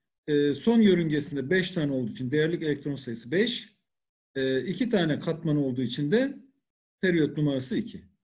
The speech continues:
O zaman ne dedik buna? İkinci periyot beş A grubu. Bir diğer sıralamaya göre de neydi?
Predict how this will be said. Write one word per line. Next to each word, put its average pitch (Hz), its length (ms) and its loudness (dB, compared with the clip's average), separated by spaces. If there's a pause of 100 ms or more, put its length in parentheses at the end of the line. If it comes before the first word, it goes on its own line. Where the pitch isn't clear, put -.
(600)
O 185 80 -2
zaman 175 260 0
ne 196 120 2
dedik 143 240 -4
buna? 196 260 -2
İkinci 170 440 -4
periyot 240 440 0 (380)
beş 165 240 2
A 127 120 -2
grubu. 95 360 -8 (1700)
Bir 240 100 4
diğer 190 200 6
sıralamaya 147 520 2
göre 127 280 0
de 131 100 2
neydi? 185 380 0